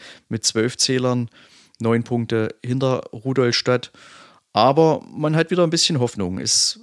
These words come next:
fehlen zwar vier Punkte auf den dreizehnten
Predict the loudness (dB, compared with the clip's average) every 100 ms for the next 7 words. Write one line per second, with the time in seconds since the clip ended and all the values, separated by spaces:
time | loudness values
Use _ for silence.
0 | -18 -4 -2 0 0 0 0 -2 -2 -2
1 | -6 -2 -2 -2 -4 -6 -6 -8 -8 -2
2 | -2 -2 -2 -4 -6 -8